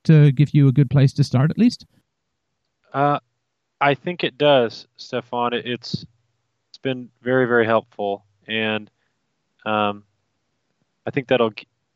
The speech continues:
Speaker 2: sorta turn me off one path onto the right path.
Speaker 1: Fantastic. Well, listen, will you let me know how it goes?
Speaker 2: Absolutely.
Speaker 1: Oh, yeah, I just saw your picture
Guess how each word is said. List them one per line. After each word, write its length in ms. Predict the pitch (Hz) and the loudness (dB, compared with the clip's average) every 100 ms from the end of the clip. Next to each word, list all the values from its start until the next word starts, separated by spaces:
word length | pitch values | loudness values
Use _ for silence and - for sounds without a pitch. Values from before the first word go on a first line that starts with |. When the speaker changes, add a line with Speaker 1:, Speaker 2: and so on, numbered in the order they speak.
| _ _ _ | _ _ _
Speaker 2:
sorta 440 | - 131 110 101 98 _ _ _ _ | -10 -2 0 0 -2 _ _ _ _
turn 280 | - 139 123 | -2 -2 -2
me 320 | 117 113 113 _ _ _ _ _ _ - | -4 -6 -8 _ _ _ _ _ _ -2
off 220 | 117 113 | -2 -2
one 180 | 120 113 | -6 -6
path 340 | 123 110 104 - | -2 0 0 -6
onto 360 | 113 113 107 104 | -10 -10 -10 -12
the 220 | 101 101 98 _ | -8 -8 -10 _
right 260 | 107 101 | -6 -6
path. 340 | - 101 95 92 _ _ _ _ _ | -4 -2 -2 -4 _ _ _ _ _
Speaker 1:
Fantastic. 500 | - 101 110 107 - 90 | -4 0 0 0 -2 2
Well, 80 | 151 | 2
listen, 220 | 147 123 | 4 2
will 80 | 123 | 2
you 80 | 143 | 2
let 140 | 147 | 2
me 60 | 151 | 4
know 100 | 143 | 4
how 120 | 143 | 4
it 60 | |
goes? 300 | 135 202 - - - _ _ _ _ | 2 0 0 -6 -18 _ _ _ _
Speaker 2:
Absolutely. 560 | 123 - 123 107 104 101 _ _ _ - | -6 -4 -8 -8 -10 -12 _ _ _ 0
Speaker 1:
Oh, 100 | 196 | 2
yeah, 180 | 262 254 | 4 4
I 60 | |
just 160 | 127 156 | 2 2
saw 80 | 165 | 2
your 120 | 139 | 4
picture 360 | 156 - 101 | 2 0 -2